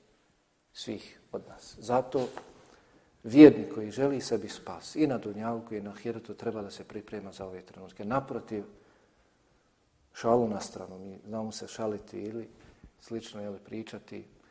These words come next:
na skupovima, ono što možda i ne dolikuje, počesto zna biti mnogo šale i viceva, ali čovjek bi trebao sebe već da smatra mrtvacem.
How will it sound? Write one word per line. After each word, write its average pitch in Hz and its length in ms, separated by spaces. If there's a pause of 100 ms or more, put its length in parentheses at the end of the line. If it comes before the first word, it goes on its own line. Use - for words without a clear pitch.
(580)
na 104 260
skupovima, 110 760 (720)
ono 117 280
što - 180
možda 110 300
i 98 60
ne 98 120
dolikuje, 117 560
počesto 107 600
zna 110 240
biti 107 280
mnogo 110 280
šale 107 540
i 95 40
viceva, 110 640 (1300)
ali 98 180
čovjek 110 340
bi 98 160
trebao 101 360
sebe 98 300
već 101 220
da 101 80
smatra 104 480
mrtvacem. - 520